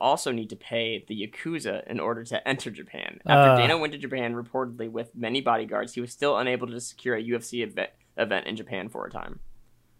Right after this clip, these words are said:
Speaker 2: Huh. So the Yakuza do just rule Japan as well, huh?
Speaker 1: I guess so, yeah.
Speaker 2: That's
Speaker 1: I guess the
Speaker 2: crazy.
Speaker 1: Yakuza, like, wanted, uh, the U F C
Speaker 2: Safe
Speaker 1: to
Speaker 2: passage or whatever.
Speaker 1: pay. Yeah.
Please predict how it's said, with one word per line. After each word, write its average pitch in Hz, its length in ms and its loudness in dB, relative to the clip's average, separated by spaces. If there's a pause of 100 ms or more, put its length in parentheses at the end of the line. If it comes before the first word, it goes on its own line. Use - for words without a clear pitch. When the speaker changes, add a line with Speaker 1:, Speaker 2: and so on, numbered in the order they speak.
(300)
Speaker 2:
Huh. 120 480 6 (1160)
So 143 220 4
the 139 200 6
Yakuza 147 400 8
do 139 220 8
just 127 160 2
rule 127 260 6
Japan 120 380 4
as 113 100 2
well, 113 280 2
huh? 113 300 -2 (1200)
Speaker 1:
I 123 60 -14
guess 117 180 -10
so, 113 220 -6
yeah. 113 240 -8 (180)
Speaker 2:
That's 170 140 2
Speaker 1:
I - 40 -6
guess - 120 -6
the 117 60 -6
Speaker 2:
crazy. 131 400 4
Speaker 1:
Yakuza, 120 260 -2
like, 113 180 -4
wanted, 110 480 -4 (540)
uh, 95 380 -4 (140)
the 120 120 -6
U 101 100 0
F 98 80 -4
C 107 320 -8
Speaker 2:
Safe 139 240 6
Speaker 1:
to - 60 -2
Speaker 2:
passage 127 480 4
or 120 80 0
whatever. 117 200 4
Speaker 1:
pay. 95 340 -2 (680)
Yeah. - 280 -6